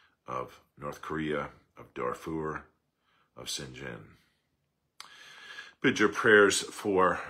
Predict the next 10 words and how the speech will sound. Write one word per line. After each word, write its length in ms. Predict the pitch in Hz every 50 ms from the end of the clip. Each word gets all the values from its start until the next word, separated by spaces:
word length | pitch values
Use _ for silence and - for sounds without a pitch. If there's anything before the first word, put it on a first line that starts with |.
| - -
all 160 | 87 87 87
those 300 | 82 87 82 82 80 -
who 80 | - 76
suffer 480 | - - - - 110 - - 67 64
in 120 | 60 80 80
mind, 460 | 80 80 85 85 85 82 73 - -
body, 320 | 82 78 76 73 73 - -
or 100 | - 62
estate, 720 | - 76 - - - - 117 113 90 - 92 95 - - - - - _ - - - - - - - - - - - - - _ _ -
uh, 320 | 73 73 73 73 76 67